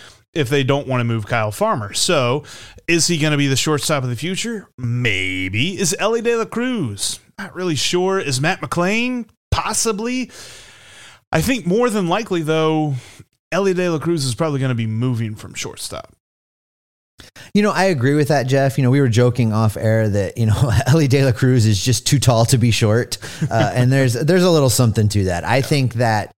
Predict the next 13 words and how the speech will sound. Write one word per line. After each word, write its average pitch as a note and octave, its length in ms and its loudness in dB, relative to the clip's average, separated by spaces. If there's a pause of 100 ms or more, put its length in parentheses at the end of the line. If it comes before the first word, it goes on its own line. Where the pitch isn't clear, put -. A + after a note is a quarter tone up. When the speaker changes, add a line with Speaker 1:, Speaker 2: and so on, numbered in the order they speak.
(240)
Speaker 2:
you C#3 80 0
know, C3 100 2
when C3+ 120 2
you C#3 100 2
look G3 200 2
at D#3+ 120 -2
this, B2+ 360 -2
when C3+ 160 0
you C#3 100 0
look F#3 220 0
at F3+ 100 -2
this A#2+ 160 0
logjam A#2 720 2